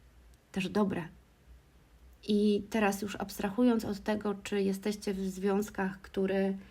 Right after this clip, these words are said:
który jest przed ślubem, czy już po ślubie, ale czujecie, albo w ogóle nie rozmawiacie o ślubie, tylko jesteście po prostu, tak? Mm, bo jesteście. To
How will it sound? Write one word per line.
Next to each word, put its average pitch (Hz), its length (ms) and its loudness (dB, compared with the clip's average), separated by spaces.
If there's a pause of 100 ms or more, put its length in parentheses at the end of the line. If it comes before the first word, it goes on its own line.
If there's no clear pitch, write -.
(320)
który 214 300 2
jest 208 200 4
przed 214 300 -6
ślubem, 202 440 2
czy 202 120 -4
już 196 160 0
po 214 220 0
ślubie, 196 480 0
ale 208 400 0
czujecie, 208 640 0
albo 208 260 0
w 214 80 0
ogóle 240 260 6
nie 240 100 6
rozmawiacie 233 560 2
o 220 80 -2
ślubie, 220 420 2
tylko 208 340 -4
jesteście 208 600 -2
po 190 120 -8
prostu, 180 420 -6
tak? 190 400 -4 (260)
Mm, 196 580 6 (960)
bo 196 160 2
jesteście. 190 600 2 (1160)
To 202 560 6